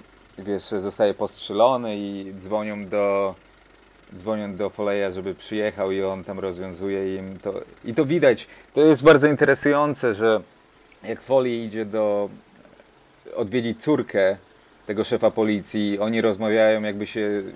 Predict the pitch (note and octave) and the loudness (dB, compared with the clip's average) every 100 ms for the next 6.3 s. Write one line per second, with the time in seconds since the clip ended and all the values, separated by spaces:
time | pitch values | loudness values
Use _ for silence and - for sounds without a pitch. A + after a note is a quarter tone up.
0 | D#2+ G2 F#2+ A2 G#2+ A2 G#2+ G2+ - A2 | -8 -8 -2 0 4 2 2 -6 -8 -6
1 | G#2 A2 G2+ G2 - A2+ G2 F#2+ F2+ F#2 | 0 0 0 -2 0 0 0 -8 -8 -6
2 | A#2+ G#2+ - G#2+ F#2 - - _ - _ | -2 -4 -2 -4 -4 -8 -20 _ -20 _
3 | _ _ - _ _ - - - A2 - | _ _ -20 _ _ -20 -20 -12 -12 -12
4 | - - - A#2 A#2 G2 A2+ A2+ G#2 G#2 | -20 -20 -4 0 2 2 4 6 6 4
5 | F#2+ G2 A2 G2+ G2+ F#2 G#2 G2+ G2 - | 0 0 0 0 -2 -4 0 0 0 0
6 | A2+ G2 F#2 | 0 0 -2